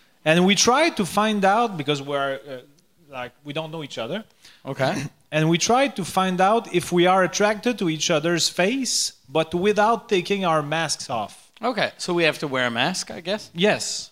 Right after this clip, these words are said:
Speaker 1: for this
Speaker 2: Okay.
Speaker 1: one.
Speaker 2: Yeah, all right. So we're in a gay bar, and are you, are, are you a contestant on Survivor?
Speaker 1: No.
Speaker 2: Or? Okay.
Speaker 1: Let's take a pause on Survivor.
Speaker 2: Okay,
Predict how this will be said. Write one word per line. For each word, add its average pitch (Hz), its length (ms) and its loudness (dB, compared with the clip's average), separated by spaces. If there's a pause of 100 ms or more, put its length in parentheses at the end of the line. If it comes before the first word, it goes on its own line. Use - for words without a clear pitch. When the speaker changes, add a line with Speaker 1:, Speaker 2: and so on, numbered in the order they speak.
Speaker 1:
for 143 100 -14
this 156 240 -4
Speaker 2:
Okay. 185 60 -2
Speaker 1:
one. 180 300 -4 (160)
Speaker 2:
Yeah, 110 240 -6
all 147 160 0
right. 110 240 -4 (1200)
So 190 320 2
we're 220 240 4
in 269 80 2
a 269 80 2
gay 202 240 4
bar, 220 340 2
and 180 160 2
are 180 120 4
you, 220 440 0 (340)
are, 175 240 2
are 175 140 2
you 190 380 2
a 170 40 0
contestant 170 800 0
on 147 200 -2
Survivor? 202 560 0
Speaker 1:
No. 294 40 -6
Speaker 2:
Or? 135 220 -2 (280)
Okay. 135 260 0 (1800)
Speaker 1:
Let's 170 140 -16
take 214 180 -10
a 175 80 -2
pause 131 480 2
on 123 160 -4
Survivor. 123 600 0 (1120)
Speaker 2:
Okay, 135 220 -6